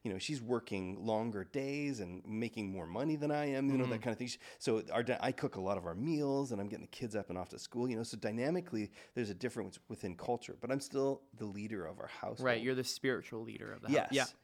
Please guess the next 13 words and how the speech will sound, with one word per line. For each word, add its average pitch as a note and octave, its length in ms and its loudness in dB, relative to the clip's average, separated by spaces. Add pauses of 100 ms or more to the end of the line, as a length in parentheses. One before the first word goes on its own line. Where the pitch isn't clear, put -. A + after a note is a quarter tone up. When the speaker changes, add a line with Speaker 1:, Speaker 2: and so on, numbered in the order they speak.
Speaker 2:
Yeah, C3+ 120 4
yeah. - 20 8
Speaker 1:
Yeah, A#2+ 280 4
and A#2 140 0
so A2 540 4 (280)
with C#3 380 0
that, F2 520 -2 (360)
you G#2 120 -4
know, F2+ 120 -4
comes G2+ 320 -4
this F#2+ 240 -6
idea F2+ 440 -6
of, E2+ 500 -6